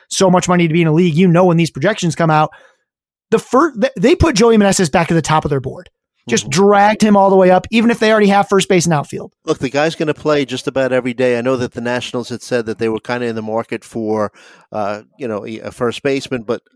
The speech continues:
Speaker 2: uh, you know, look, um, if he doesn't play first base every day, he's gonna D H. Uh, you know, I don't see the Nationals making a big splash in <laughs> free agency with, uh, the team being on the, on the block. You know,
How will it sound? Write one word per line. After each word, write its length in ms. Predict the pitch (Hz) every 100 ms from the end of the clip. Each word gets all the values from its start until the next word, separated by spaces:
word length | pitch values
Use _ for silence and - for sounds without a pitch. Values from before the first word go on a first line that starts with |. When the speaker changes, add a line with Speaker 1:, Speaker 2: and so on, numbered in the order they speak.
| -
Speaker 2:
uh, 80 | -
you 100 | 160
know, 140 | 123 117
look, 300 | 127 - _ - _ _ -
um, 540 | 110 107 101 98 104 _ _ _ _ _ _ _
if 140 | - -
he 60 |
doesn't 260 | 135 139 143
play 140 | 143
first 260 | 135 143 -
base 220 | 147 143
every 180 | 147 143
day, 320 | 139 143 143
he's 240 | 135 123 110
gonna 300 | 123 120 104
D 260 | 117 110
H. 380 | 104 87 - - - - - -
Uh, 420 | 104 101 98 98 _
you 140 | 131
know, 60 | 110
I 60 | 120
don't 120 | 131
see 120 | - 135
the 120 | 117
Nationals 420 | 123 120 - 113
making 200 | 117 113
a 40 | 107
big 220 | 127 -
splash 480 | - 117 113 113 -
in 60 |
<laughs> 100 | -
free 140 | 147 -
agency 640 | 156 110 123 - 127 120 - - - -
with, 400 | 117 113 107 135
uh, 180 | 113 101
the 120 | 113
team 240 | - 123
being 200 | 107 120
on 100 | 110
the, 100 | 107 - -
on 140 | 110
the 80 | 98
block. 400 | - 107 104 -
You 80 |
know, 80 | 104